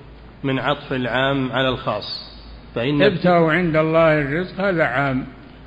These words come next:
Speaker 2: "واعبدوه"، هذا خاص، فهو من عطف ال-، لا، لا، بالعكس، "ابتغوا عند الله الرزق"، هذا خاص، "واعبدوه"، هذا عام، لأن طلب الرزق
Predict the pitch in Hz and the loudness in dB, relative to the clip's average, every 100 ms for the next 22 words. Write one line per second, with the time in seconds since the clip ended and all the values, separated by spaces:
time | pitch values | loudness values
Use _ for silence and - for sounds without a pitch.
0 | - 185 160 151 147 185 196 175 156 139 | -8 -2 -2 0 -2 0 0 2 0 -2
1 | - 135 131 131 - - - - - - | -2 -2 -2 -4 -12 -16 -18 -16 -12 -12
2 | - - - - - - - 185 165 156 | -14 -20 -20 -20 -20 -16 -4 0 0 0
3 | 139 170 170 - 156 147 - - 254 254 | 0 -2 -6 -6 -4 -4 -6 -12 -14 -12
4 | 262 233 165 165 175 - 202 151 - - | -10 -6 -4 -4 -4 -2 0 -2 -4 -10
5 | 156 143 147 143 - - - - - - | -6 -4 -2 -2 -4 -10 -18 -20 -20 -20
6 | - - - - - - 175 - 180 185 | -20 -20 -20 -20 -20 -12 -10 0 2 4
7 | 175 165 165 165 165 151 139 180 180 147 | 2 4 4 4 4 4 0 -4 -2 0
8 | 156 160 196 139 - - - - - - | 0 0 0 0 -2 -12 -16 -18 -20 -20
9 | - - - - - 165 156 156 160 190 | -20 -20 -20 -18 -4 0 0 0 0 2
10 | 214 170 160 151 131 127 160 131 123 147 | 2 2 2 2 2 2 4 2 0 -4
11 | 240 180 180 151 214 208 156 135 131 160 | -4 -2 0 2 4 4 2 0 0 -4